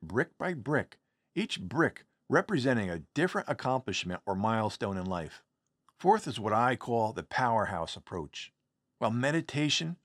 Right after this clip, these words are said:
reading, or affirmations aren't mandatory, they can be powerful catalysts when combined with action.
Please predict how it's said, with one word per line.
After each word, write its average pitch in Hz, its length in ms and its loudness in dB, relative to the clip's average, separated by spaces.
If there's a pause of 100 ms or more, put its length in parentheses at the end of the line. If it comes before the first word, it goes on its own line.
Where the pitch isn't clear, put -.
reading, 135 560 2 (100)
or 92 160 0
affirmations 131 720 0
aren't 131 300 2
mandatory, 135 720 -2 (320)
they 123 80 -4
can 113 100 -4
be 95 140 -6 (100)
powerful 143 520 4
catalysts 104 680 0
when 101 160 -4
combined 113 440 2
with 104 180 -4
action. 101 440 -4